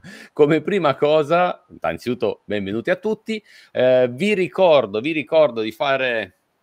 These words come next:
di schiacciare il tastino subscribe del nostro canale YouTube, campanellina, tutte quelle solite cose che già sappiamo tutti perché ci tornano utili per poter vedere i futu-, anche i futuri Geek Talk.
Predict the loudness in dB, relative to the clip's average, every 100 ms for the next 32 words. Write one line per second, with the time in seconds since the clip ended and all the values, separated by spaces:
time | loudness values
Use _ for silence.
0 | _ -18 -8 -8 -2 -2 0 -2 -6 _
1 | -10 -8 -8 -10 -10 -10 -8 -8 -10 -14
2 | -10 -4 -2 -2 -4 -8 -8 -10 -12 -12
3 | -8 -8 -6 -8 -10 -8 -8 -8 -10 -10
4 | -8 -8 -8 -8 -8 -8 -10 -12 -12 -10
5 | -8 -10 -12 -10 -8 -8 -6 -10 -12 -16
6 | -12 -10 -10 -12 -14 -10 -12 -8 -8 -8
7 | -12 -14 -10 -8 -8 -8 -8 -8 -10 -12
8 | -16 -14 -14 -14 _ -20 -20 _ -6 -2
9 | -2 -2 -2 -2 -6 -10 -8 -6 -4 -4
10 | -8 -12 -12 -8 -6 -8 -12 -14 -16 -14
11 | -14 -14 -18 -14 -12 -14 -16 -20